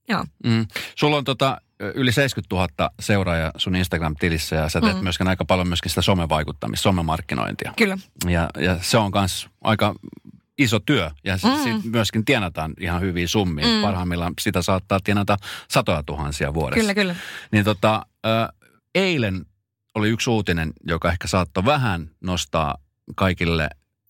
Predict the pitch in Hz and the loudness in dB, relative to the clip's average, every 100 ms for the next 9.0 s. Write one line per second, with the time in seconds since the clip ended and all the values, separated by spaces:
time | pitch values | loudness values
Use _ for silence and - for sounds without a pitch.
0 | _ _ _ 50 50 50 - 110 95 82 | _ _ _ -20 -18 -8 0 2 2 0
1 | 80 82 - 78 78 78 - _ - 95 | -2 -4 -2 -2 0 -4 -8 _ 0 0
2 | 87 85 - 107 98 82 73 90 - 190 | 2 -2 -2 2 2 0 -4 -8 -2 0
3 | 190 85 85 - 95 87 78 80 78 78 | 2 0 0 0 0 0 0 0 0 -2
4 | 73 - 76 82 - 113 131 117 90 - | -2 -2 0 -2 0 2 2 2 -2 -4
5 | - - 113 98 82 76 80 76 85 80 | -2 0 2 0 -4 -2 -2 -2 -2 -2
6 | 73 78 82 85 76 73 73 76 78 76 | -2 0 0 0 -2 -2 -2 -2 -2 -2
7 | 76 76 - - 87 78 73 73 76 73 | -2 -2 -2 0 0 0 -4 -2 0 0
8 | 76 - - 64 67 - 196 185 - - | 0 0 0 0 0 2 2 2 -4 -8